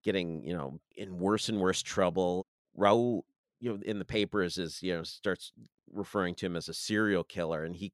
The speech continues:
becomes sort of a cult hero in this town. You know, people are both terrified of the serial killer, but also are really obsessed with him. And they all kinda wanna give the serial killer the benefit of the doubt. Like, "Why, why is he doing this stuff? Maybe he has a reason." And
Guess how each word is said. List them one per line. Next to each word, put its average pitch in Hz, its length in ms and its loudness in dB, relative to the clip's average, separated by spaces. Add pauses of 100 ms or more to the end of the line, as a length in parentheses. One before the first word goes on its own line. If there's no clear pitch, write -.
becomes 120 400 -4
sort 92 160 2
of 82 80 -6
a 90 60 -4
cult - 360 -2
hero 110 560 2 (160)
in 95 120 0
this 90 180 -2
town. 73 520 -4 (240)
You 90 120 -4
know, 90 80 0
people 104 320 -2
are 92 320 0
both 85 180 -2 (300)
terrified 90 680 2
of 82 100 -8
the 87 80 -4
serial 85 380 0
killer, 82 340 -2
but 82 160 -4
also 87 300 -4
are 87 120 0
really 87 240 0
obsessed 87 480 -4
with 87 140 0
him. 80 180 -2
And 78 200 -6 (180)
they 104 200 6
all 117 160 4
kinda 98 280 0
wanna 92 260 0
give 87 160 -2
the 90 80 -6
serial 101 340 0
killer 95 320 0
the 90 100 -4
benefit 90 360 -4
of 87 100 -2
the 85 80 -4
doubt. 104 380 0
Like, 87 160 -8
"Why, 110 160 0
why 107 220 -4
is 120 80 -2
he 127 80 2
doing 139 300 4
this 120 140 0
stuff? 85 320 -6
Maybe 117 280 -2
he 117 120 -2
has 117 160 -2
a 110 80 4
reason." 101 540 2
And 80 240 -6